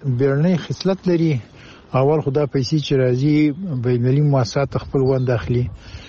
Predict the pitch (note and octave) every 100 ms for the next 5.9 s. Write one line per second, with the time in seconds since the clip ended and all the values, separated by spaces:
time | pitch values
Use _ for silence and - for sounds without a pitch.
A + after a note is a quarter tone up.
0 | - - C3 C3 B2 D3+ D#3 D#3 D3+ D3+
1 | - C3+ C3 D#3 E3 D3 C#3 C3 - C#3+
2 | C3+ A#2+ - C#3+ C#3 - - - - -
3 | - - D#3 C#3+ C3+ B2 B2+ D3+ C3 C#3
4 | A2+ C3 B2 - C3+ C3 B2+ A#2+ A#2 C3+
5 | C#3 C3+ C3 A#2+ A2+ - C#3+ - C#3+